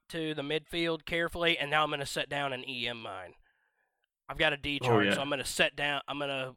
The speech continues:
Speaker 1: uh, blow up a part of the building because that's what the mission dictates.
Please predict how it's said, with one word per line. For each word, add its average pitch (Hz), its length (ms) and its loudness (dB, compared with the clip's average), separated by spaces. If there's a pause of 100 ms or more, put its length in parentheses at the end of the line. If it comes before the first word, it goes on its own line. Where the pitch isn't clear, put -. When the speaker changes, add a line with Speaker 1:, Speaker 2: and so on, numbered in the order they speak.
Speaker 1:
uh, 131 60 -10 (100)
blow 143 240 2
up 135 220 -2
a 131 40 -10
part 135 240 -2
of 127 60 -8
the 123 60 -6
building 131 340 -6
because 123 260 -8
that's 123 200 -6
what 131 100 -16
the 135 60 -16
mission 127 360 -6
dictates. 104 520 -4